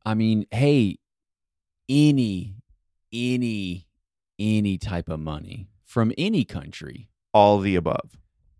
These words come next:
Speaker 1: Bitco-, you know, crypto, um,
Speaker 2: Sure.
Speaker 1: cash
Speaker 2: Yeah.
Speaker 1: from, if you're listening from another country, <laughs> we love that cash too.
Speaker 2: <laughs> Uh, wait, what'd you do while I had covid?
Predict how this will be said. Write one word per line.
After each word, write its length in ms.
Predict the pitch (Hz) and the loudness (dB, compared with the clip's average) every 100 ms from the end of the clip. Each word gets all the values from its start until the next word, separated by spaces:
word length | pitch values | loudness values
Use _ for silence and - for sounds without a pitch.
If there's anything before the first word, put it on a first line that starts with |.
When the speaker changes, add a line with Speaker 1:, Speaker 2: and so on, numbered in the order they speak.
| - | 2
Speaker 1:
Bitco-, 400 | 110 107 - - | 2 2 -6 -4
you 180 | 117 107 | 0 2
know, 200 | 98 92 | 2 0
crypto, 1040 | - 127 117 - 104 90 82 78 76 - _ - | 0 0 0 0 2 2 2 0 -4 -8 _ -10
um, 240 | 85 85 82 | -4 -2 0
Speaker 2:
Sure. 360 | 87 80 73 - _ _ _ | 0 -2 -6 -14 _ _ _
Speaker 1:
cash 840 | - 123 117 107 76 90 - - - | -8 -2 0 0 -2 -6 -10 -12 -12
Speaker 2:
Yeah. 220 | - 80 76 | -6 -4 -4
Speaker 1:
from, 500 | 101 98 92 92 90 _ _ _ _ _ | -2 0 0 -2 -8 _ _ _ _ _
if 140 | 123 120 | -6 0
you're 140 | 135 | 0
listening 280 | 131 127 135 | 0 -2 -4
from 160 | 127 127 | -4 -6
another 240 | 123 131 | -2 -2
country, 400 | 131 135 160 151 - 269 | -2 -4 -2 -4 2 4
<laughs> 140 | 285 | 6
we 220 | 262 226 254 | 8 10 10
love 240 | 240 240 | 10 10
that 220 | 202 220 | 8 6
cash 360 | - 202 226 - | 4 0 0 -2
too. 480 | - 311 277 113 156 _ _ _ _ 480 440 - _ - - _ _ _ | -6 -2 0 0 -2 _ _ _ _ -14 -14 -18 _ -20 -20 _ _ _
Speaker 2:
<laughs> 120 | - - - - _ - - - - _ _ _ - | -10 -10 -12 -14 _ -16 -14 -14 -18 _ _ _ -14
Uh, 360 | 107 92 76 76 - - | -10 -8 -8 -12 -14 -4
wait, 160 | 101 110 | 2 4
what'd 240 | 104 113 | 4 2
you 120 | 113 | 0
do 160 | 135 120 | 0 0
while 160 | 90 90 | 2 2
I 140 | 90 | 2
had 220 | 92 90 | 0 -4
covid? 360 | - 90 95 80 | 0 0 0 -4